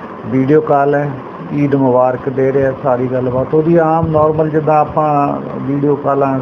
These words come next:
ਕਰਦੇ ਹਾਂ ਇੱਕ ਦੂਸਰੇ ਨੂੰ, ਇੰਨੀ ਸਾਰੀ ਆਜ਼ਾਦੀ ਉਹਦੇ ਕੋਲ ਹੈ। ਕਸਟਡੀ ਨਾਂ ਦੀ ਚੀਜ਼ ਉਹਦੇ ਕੋਈ ਇੱਦਾਂ ਦੀ ਲੱਗ ਨਹੀਂ ਰਹੀ ਇਸ ਗੱਲ ਤੋਂ। ਤੇ ਜਿਹੜਾ ਸਾਰਾ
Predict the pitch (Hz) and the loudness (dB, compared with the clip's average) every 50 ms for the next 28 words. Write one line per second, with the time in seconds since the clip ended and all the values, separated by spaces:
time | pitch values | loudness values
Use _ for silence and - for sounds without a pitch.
0 | 123 - 135 127 120 117 135 135 135 131 113 - 127 131 120 110 139 139 131 131 | -2 -2 -2 -2 -2 -4 -2 -2 -2 -4 -4 -6 -8 -8 -6 -6 -6 -4 -4 -4
1 | 135 135 139 - - 143 143 151 160 156 - - 156 160 165 175 175 170 147 147 | -6 -6 -6 -4 -4 -2 -2 0 -2 -2 -2 0 0 0 2 2 2 2 4 2
2 | 139 123 120 120 135 139 135 143 135 - - 117 117 120 135 147 160 - - - | 2 0 0 -2 -2 -2 -2 -2 -4 -4 -2 0 2 2 4 2 2 0 -4 -10
3 | - - - - - - 165 156 - - 180 175 180 165 170 170 160 156 156 156 | -14 -16 -16 -10 -4 -2 -2 -2 -2 -2 0 0 2 2 2 0 0 0 -2 -4
4 | - 156 147 135 139 143 135 135 131 135 - - - 131 - - 139 139 131 127 | -4 -6 -4 -2 -2 0 0 0 0 -2 -2 -4 -8 -10 -10 -6 -4 -2 0 0
5 | 120 110 117 120 113 113 110 - 110 101 - 120 117 117 107 127 131 139 143 139 | -2 -2 -4 -4 -6 -6 -8 -8 -10 -10 -6 -4 -4 -4 -4 -2 -2 -2 -2 -2
6 | 139 135 143 143 135 139 143 147 143 143 139 - 160 151 - - - - - - | -2 -2 -2 -4 -4 -4 -4 -6 -6 -6 -6 -6 -6 -6 -6 -10 -14 -16 -16 -16
7 | - - - 165 165 156 175 180 185 156 - - 147 131 135 143 156 165 165 165 | -16 -8 -6 -4 -2 -2 0 0 -2 -2 -2 -2 0 0 2 2 2 2 2 4
8 | 160 156 156 151 147 | 4 2 2 0 -2